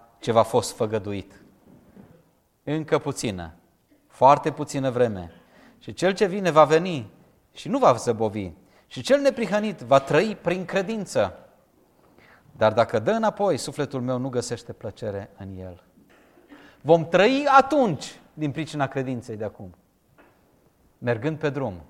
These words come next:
cu privirile ațintite la marea răsplătire, care este intrarea în locul preasfânt, în prezența lui Dumnezeu. Hristos însuși, Dumnezeu însuși,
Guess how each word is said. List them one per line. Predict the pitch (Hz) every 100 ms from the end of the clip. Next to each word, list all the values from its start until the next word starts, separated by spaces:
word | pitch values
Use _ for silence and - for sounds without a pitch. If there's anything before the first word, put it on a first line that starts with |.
| _ _ _ _ _ _ _ -
cu | -
privirile | 127 143 233 220 214
ațintite | 190 214 196 233 -
la | 185
marea | 175 240 254
răsplătire, | 233 226 226 220 214 160 98 - - _ _ _ _ _ _ _
care | - 120
este | 110
intrarea | 143 127 131 123
în |
locul | 120 - 110
preasfânt, | - 107 - 113 95 _ _ _ _
în | 131
prezența | 117 117 120 117 107
lui | 107
Dumnezeu. | 110 107 92 113 95 - _ _ _
Hristos | - - - 151
însuși, | 165 139 - 107 - - _ _ _
Dumnezeu | 117 123 123 113 160 147
însuși, | 135 - 104